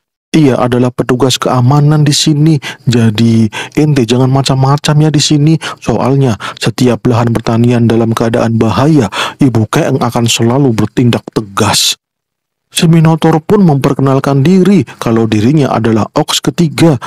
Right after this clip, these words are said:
seorang warrior terhormat. Dan Sejun menambahkan kalau Ox ketiga ini sekarang bekerja di ladang.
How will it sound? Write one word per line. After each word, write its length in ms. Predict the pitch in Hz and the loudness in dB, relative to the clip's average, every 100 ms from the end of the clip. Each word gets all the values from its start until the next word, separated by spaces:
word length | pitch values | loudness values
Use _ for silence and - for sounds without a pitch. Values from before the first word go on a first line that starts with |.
| - | -6
seorang 480 | - - 120 117 113 | -4 -2 0 0 2
warrior 400 | 110 110 180 175 | 2 2 2 2
terhormat. 640 | - - - 104 98 90 - - - - | -2 -4 -2 0 0 0 -4 -12 -16 -10
Dan 160 | - 107 | -4 -2
Sejun 480 | 107 139 160 131 123 | -2 0 0 2 2
menambahkan 800 | 139 147 143 139 120 143 143 127 - - | 2 2 2 0 0 -2 -2 -2 -6 -6
kalau 240 | 120 107 - | -2 -2 -2
Ox 240 | 120 - | -4 -4
ketiga 400 | - 120 117 110 | -4 -2 0 0
ini 320 | - 170 127 | 2 2 0
sekarang 640 | 120 110 98 151 127 123 123 | 0 -2 -2 0 0 2 0
bekerja 480 | - 139 123 151 | -2 -2 0 0
di 80 | 143 | 2
ladang. 480 | 135 165 113 135 170 | 2 0 0 0 0